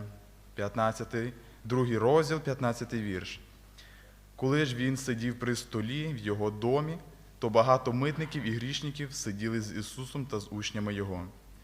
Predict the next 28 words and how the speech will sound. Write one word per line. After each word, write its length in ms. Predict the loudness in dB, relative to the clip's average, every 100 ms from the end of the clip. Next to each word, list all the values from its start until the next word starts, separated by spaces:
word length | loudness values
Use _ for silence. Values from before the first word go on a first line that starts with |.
| -10 -4
бо 60 |
було 320 | 0 4 4
їх 180 | 2 2
багато. 480 | 2 4 2 -2 -10 -16 -20 -20 -20 -20 -8
І 40 | 0
вони 180 | 0
ходили 520 | 2 0 0 2 2 0
за 160 | -2
ним. 300 | -2 -4 -8 -12 -20 -20 -20 -20 -6 2
Як 160 | 2
побачили 540 | 4 6 6 6 0 -2
ж 160 | -2
книжники 440 | -2 0 -2 -2 -2
та 120 | -2
фарисеї, 560 | 0 0 2 2 2
що 180 | 0 -2
він 180 | -2 0
їсть 260 | -2 -4 -6
із 180 | -6
грішниками 600 | -4 -4 -4 -6 -4 -4
та 320 | -4 -4 -4 -6 -10
з 100 | -4
митниками, 680 | 0 0 -2 -4 -4 -6 -8 -14 -20 -10
то 120 | -6 -2
сказали 520 | 0 2 4 4 2
до 120 | -2
учнів 400 | -2 -4 -4 -2
його: 280 | -2 -2